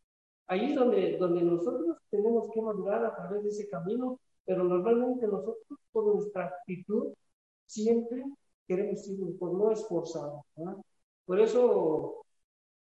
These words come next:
Dios le decía a Josué, "Esfuérzate y sé valiente", ¿verdad?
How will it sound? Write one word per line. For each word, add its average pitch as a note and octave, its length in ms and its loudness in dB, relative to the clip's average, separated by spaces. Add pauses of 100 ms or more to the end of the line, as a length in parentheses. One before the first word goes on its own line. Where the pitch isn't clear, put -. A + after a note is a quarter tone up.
(200)
Dios A#3 320 2
le A#3 180 2
decía F3 320 0
a F#3+ 80 -8
Josué, F#3 320 -10 (1000)
"Esfuérzate G#3 960 -4 (760)
y E3 80 -12
sé E3+ 140 -10
valiente", C#3 500 -6
¿verdad? D#3+ 380 -14